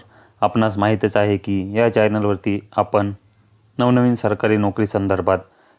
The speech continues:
माहिती घेऊन येत असतो. अशाच आहे एक नव्या भरतीची माहिती आपण या व्हिडिओमध्ये घेऊन आलेलो आहे. सरळ सेवाने आठशे पदांची ही जाहिरात प्रसिद्ध झालेली आहे. तरी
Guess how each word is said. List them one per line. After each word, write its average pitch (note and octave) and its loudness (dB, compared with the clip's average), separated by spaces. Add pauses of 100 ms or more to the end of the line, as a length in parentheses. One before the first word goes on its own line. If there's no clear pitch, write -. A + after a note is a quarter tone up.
(100)
माहिती A2+ 0
घेऊन G#2+ 4
येत G2 -2
असतो. F#2 -4 (540)
अशाच G2 0
आहे G2+ 4
एक G#2 0 (500)
नव्या G#2+ 2
भरतीची G2 -2
माहिती G2 -2 (280)
आपण A2 0
या G#2+ 4
व्हिडिओमध्ये G#2 2 (360)
घेऊन A#2 4
आलेलो G2+ 2
आहे. F2+ 2 (560)
सरळ G#2 0
सेवाने - -4 (140)
आठशे G#2 0
पदांची G2+ 0 (180)
ही A2+ 2
जाहिरात G#2 4 (280)
प्रसिद्ध A2+ -2
झालेली G2 0
आहे. E2 -2 (440)
तरी G2 -2